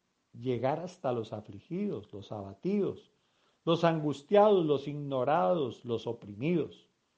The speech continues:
los olvidados, los quebrantados, para vivir entre ellos y apropiarse de la agonía de su existencia.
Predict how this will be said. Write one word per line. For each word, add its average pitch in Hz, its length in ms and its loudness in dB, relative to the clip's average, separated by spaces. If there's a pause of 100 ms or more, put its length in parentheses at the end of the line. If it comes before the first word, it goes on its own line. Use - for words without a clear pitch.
(560)
los 101 220 -14
olvidados, 113 1000 0 (920)
los - 200 -16
quebrantados, 120 1080 -2 (340)
para 123 220 -4
vivir 139 300 -2
entre 185 340 -4
ellos - 460 -10 (920)
y 156 80 2
apropiarse 190 840 2 (720)
de 123 120 -4
la 107 100 -2
agonía 107 540 -8
de 127 160 -10
su - 260 -16
existencia. - 920 -18